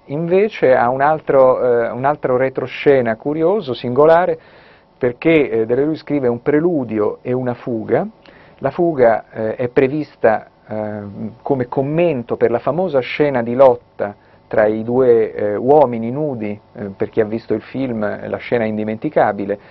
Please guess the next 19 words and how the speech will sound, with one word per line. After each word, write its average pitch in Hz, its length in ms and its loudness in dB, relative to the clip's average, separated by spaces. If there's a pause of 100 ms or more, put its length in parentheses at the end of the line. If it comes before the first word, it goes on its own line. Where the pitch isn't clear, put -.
(200)
ma 113 80 -10
c'è - 180 -2
una 117 120 0
scena 143 280 -2
di 131 120 -4
lotta 139 340 6
tra 110 180 0
due 131 220 0
uomini, 123 460 2
Oliver 131 340 2
Reed 139 240 -4
e 113 60 6
Alan 117 260 2
Bates, 120 600 -4
combattono 127 580 0
nudi, 127 400 -4
uno 117 300 -2
scontro 131 420 -2
virile 123 540 -2